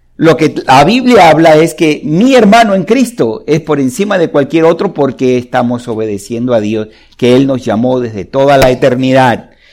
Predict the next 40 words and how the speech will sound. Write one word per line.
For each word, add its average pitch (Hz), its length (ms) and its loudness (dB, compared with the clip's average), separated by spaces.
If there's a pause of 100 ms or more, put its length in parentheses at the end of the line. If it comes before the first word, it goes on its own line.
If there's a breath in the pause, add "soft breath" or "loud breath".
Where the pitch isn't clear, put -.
(200 soft breath)
Y 139 120 0
luego 180 280 4
dice, 185 300 -2
"Y 165 120 2
a 156 160 6
estos 233 260 2
que 262 120 0
predestinó, 214 800 2 (240 loud breath)
los 165 220 2
llamó", 185 340 4
los 117 200 -2
llamó 147 380 4
por 180 160 2
el 170 120 6
Evangelio. 151 680 2 (220 loud breath)
"A 165 160 4
estos 202 240 2
que 214 100 2
los 180 180 4
llamó, 190 420 4 (160 loud breath)
eh, 214 280 2
creyeron 233 520 4
en 214 120 0
este 202 200 2
Evangelio 175 480 2
y 170 40 2
por 160 160 2
lo 147 140 2
tanto 196 300 2
los 196 300 6
justificó. 214 1000 2 (220 loud breath)
Y 190 140 2
a 202 80 6
los 185 180 4
que 185 120 0
justificó, 170 600 -2 (160)
a 160 160 4
estos 175 360 0
también 175 640 0 (340 soft breath)
glorificó". 104 1120 -4